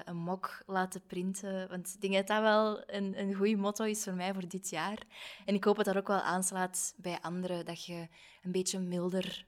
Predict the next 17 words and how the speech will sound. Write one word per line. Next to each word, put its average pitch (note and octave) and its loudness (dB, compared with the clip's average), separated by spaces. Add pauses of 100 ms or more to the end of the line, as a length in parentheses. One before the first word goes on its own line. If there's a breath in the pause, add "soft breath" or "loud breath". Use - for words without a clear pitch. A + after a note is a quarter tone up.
(160)
mocht E3+ -8
zijn E3 -10
voor E3 -12
jezelf. E3 -10 (480 soft breath)
Ehm, D#3+ -12
en F3+ -8
het - -10
goed - -6
is - -6
goed F3+ -6
genoeg E3+ -10
een F#3 -8
beetje E3+ -8
mocht, - -10 (160)
meer F3 -6
mocht E3+ -10
omarmen. E3+ -12